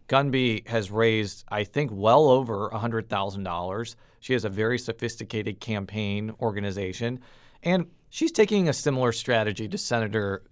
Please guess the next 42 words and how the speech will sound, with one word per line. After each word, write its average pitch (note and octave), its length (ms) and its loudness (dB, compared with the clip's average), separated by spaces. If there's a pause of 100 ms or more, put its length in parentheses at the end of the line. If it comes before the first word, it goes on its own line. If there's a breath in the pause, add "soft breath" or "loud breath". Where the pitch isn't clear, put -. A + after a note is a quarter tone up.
(140)
Jill A2+ 240 2
Schupp G2 380 -4 (240)
did F#2+ 220 -2
in F#2 120 -6
two - 160 -8
thousand F#2+ 340 -4
fourteen F#2+ 420 -8
against F#2 320 -10
Republican G2 500 -4
Jay F#2 240 -6
Ashcroft. F2+ 640 -6 (280 soft breath)
That F3+ 160 4
district F#3 360 0
was C#3 120 -2
purplish A2+ 640 -2
too, F#2+ 460 -4 (280 soft breath)
but C3 200 0 (460)
neither C#3+ 400 0
Schupp G3 400 0 (100)
nor C#3 260 2
Gunby A#2 460 2
have G#2 160 -2
tried A2 380 2
to G2 240 -2 (360 soft breath)
out-conservative G2+ 1120 0 (100)
their G#2+ 200 0
opponent. F2 500 -8
They've A2+ 200 -2
been G#2+ 180 -4
very B2 300 2
upfront A2 500 -2
about F#2+ 260 -4
what G#2 160 -4
they G#2 120 -2
believe, F#2+ 400 -6
and A#2 100 -2
they're C#3 80 2
really E3+ 360 4
exciting C3 500 2
a A2 60 0
lot G#2 280 2
of G2+ 140 0